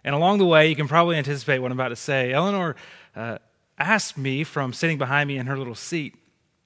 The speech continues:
"Daddy, is this where we go when we're old?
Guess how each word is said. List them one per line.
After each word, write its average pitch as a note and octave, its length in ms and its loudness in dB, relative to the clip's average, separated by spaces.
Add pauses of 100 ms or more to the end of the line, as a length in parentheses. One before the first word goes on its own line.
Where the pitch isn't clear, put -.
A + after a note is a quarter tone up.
(800)
"Daddy, F3 240 2
is D#3 140 -2
this G3+ 340 -2
where E3+ 180 0
we F3+ 140 2
go E3 220 2
when D3 120 -4
we're C3 220 -4
old? A2+ 500 -6